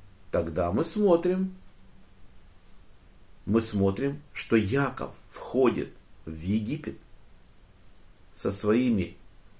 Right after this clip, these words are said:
правнуками, Хицроном и Хамулем, внуками Игуды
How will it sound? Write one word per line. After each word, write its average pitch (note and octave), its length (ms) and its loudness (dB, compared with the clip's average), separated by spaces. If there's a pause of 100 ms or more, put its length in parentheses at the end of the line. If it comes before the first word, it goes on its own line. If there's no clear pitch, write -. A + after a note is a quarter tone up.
(1700)
правнуками, A2 680 4 (1200)
Хицроном D3+ 500 4
и D3+ 60 2
Хамулем, C3+ 520 0 (1040)
внуками A#2+ 560 0
Игуды A2 400 -4